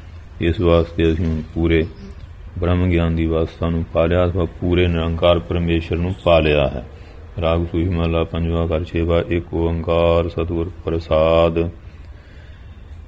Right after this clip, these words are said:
ਇਹਦੇ ਵਿੱਚ ਮਹਾਰਾਜ ਹੁਣ ਪ੍ਰਮਾਤਮਾ ਅੱਗੇ ਬੇਨਤੀ ਕਰਨ ਦਾ ਢੰਗ ਦੱਸਣਗੇ।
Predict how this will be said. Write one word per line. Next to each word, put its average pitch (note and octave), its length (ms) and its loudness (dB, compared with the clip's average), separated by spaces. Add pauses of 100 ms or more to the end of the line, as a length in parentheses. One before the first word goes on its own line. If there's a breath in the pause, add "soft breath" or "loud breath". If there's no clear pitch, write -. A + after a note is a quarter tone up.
(200)
ਇਹਦੇ G2+ 200 8
ਵਿੱਚ G#2 120 6
ਮਹਾਰਾਜ F#2 360 6
ਹੁਣ F2 300 4
ਪ੍ਰਮਾਤਮਾ F2 580 2
ਅੱਗੇ F2 160 4
ਬੇਨਤੀ E2+ 500 0
ਕਰਨ E2+ 300 2
ਦਾ E2+ 120 4
ਢੰਗ F2 260 2
ਦੱਸਣਗੇ। D#2+ 560 -2